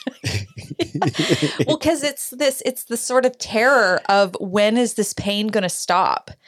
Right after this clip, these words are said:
And you know it's only gonna stop when you get the baby out, but the only way to get the baby out is to endure more pain.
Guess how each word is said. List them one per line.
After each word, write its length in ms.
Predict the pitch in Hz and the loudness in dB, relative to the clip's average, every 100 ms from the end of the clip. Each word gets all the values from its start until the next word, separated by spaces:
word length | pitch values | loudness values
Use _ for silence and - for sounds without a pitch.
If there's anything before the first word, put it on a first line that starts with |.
| - - - | -20 -20 -10
And 120 | 202 214 | -2 0
you 120 | 214 | 0
know 320 | 208 208 254 | 2 4 4
it's 120 | 240 - | 2 0
only 240 | 202 214 | 2 2
gonna 180 | 220 202 | 0 0
stop 380 | 196 - 208 214 | -2 2 2 2
when 140 | 190 | -2
you 80 | 180 | -2
get 260 | 165 185 - | -2 -2 -2
the 60 | |
baby 360 | 175 170 165 165 - | 0 0 0 -6 -2
out, 300 | 247 226 190 | 2 2 0
but 140 | 196 | -4
the 140 | 208 - | -4 -2
only 340 | 196 202 208 202 | 2 2 2 2
way 260 | 180 185 | 4 2
to 80 | 208 | 2
get 160 | 190 175 | 0 -2
the 80 | 175 | -2
baby 380 | 180 175 180 - | 0 0 -4 -4
out 320 | 196 233 214 | 0 2 2
is 200 | - 196 - | 0 -2 -4
to 300 | - 208 175 | -6 -6 -4
endure 540 | 208 175 165 190 196 190 | -6 -6 0 2 4 2
more 320 | 170 175 175 | 2 2 2
pain. 560 | - 208 233 185 - | -2 -2 -2 -4 -8